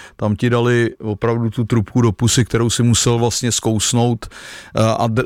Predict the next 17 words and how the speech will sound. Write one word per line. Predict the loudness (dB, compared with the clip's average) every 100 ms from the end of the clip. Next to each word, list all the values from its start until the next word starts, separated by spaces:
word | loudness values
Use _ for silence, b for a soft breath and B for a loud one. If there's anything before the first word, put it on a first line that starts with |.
| 0
a | 0
běžet | 2 2 2
s | 0
tím, | 0 2 4 2 2
teď | -2 0
já | 0 2
nevím | 2 0 0
úplně, | 0 2
jaká | 2 0 0
byla | 0 0
ta, | 0
myslím | -2 0 -2
si, | 0
že | 0
tam | 0 2
byly | 2
nějaký | 2 0 0 0 0